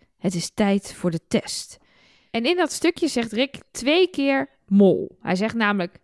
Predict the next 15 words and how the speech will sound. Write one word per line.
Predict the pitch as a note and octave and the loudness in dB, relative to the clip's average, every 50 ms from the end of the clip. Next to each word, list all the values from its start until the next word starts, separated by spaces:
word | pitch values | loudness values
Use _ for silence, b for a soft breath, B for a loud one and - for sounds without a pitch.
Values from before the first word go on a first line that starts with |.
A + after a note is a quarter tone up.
| _ _ | _ _
"Tijd | - G#3+ G3 G3 - | 0 0 0 0 -2
voor | - D#3 | -6 -8
de | D#3+ E3 - | -8 -8 -6
test", | - - C#4 F4 - - - - _ - | -4 -2 -2 -2 -4 -8 -14 -16 _ -10
twintig | - A3 A3+ A#3 G#3+ G3+ - - | -6 -4 -4 -2 -4 -6 -10 -8
vragen | - F3 F#3 A#3 C#4 - - D#4+ E4+ - | -6 -2 -2 -2 -2 -4 -8 -14 -10 -6
over | - G#3 G#3 G3 G3 F#3 - - - | -4 -4 -2 -2 -4 -6 -8 -8 -8
het | - D#3+ F3 - - _ | -8 -10 -10 -10 -14 _
doen | - - F3+ D#3 D3 D#3+ A3 A#3+ B3 B3+ B3+ - _ _ _ _ _ _ - - - | -18 -16 -16 -6 -2 0 2 2 0 -2 -6 -12 _ _ _ _ _ _ -20 -6 -2
over, | G3 G3+ F3+ G3 - - | 0 0 0 -2 -6 -6
en | - F#3 F3 E3+ | -4 -4 -2 0
laten | F3 F#3+ G#3+ B3 B3+ - F#3+ | 2 2 2 2 0 -2 -4
van | F#3 F#3 F3+ | -4 -4 -4
de | E3 | -2
mol. | E3+ F#3 A3 C#4 D#4+ G4 - | 0 2 2 2 2 0 -6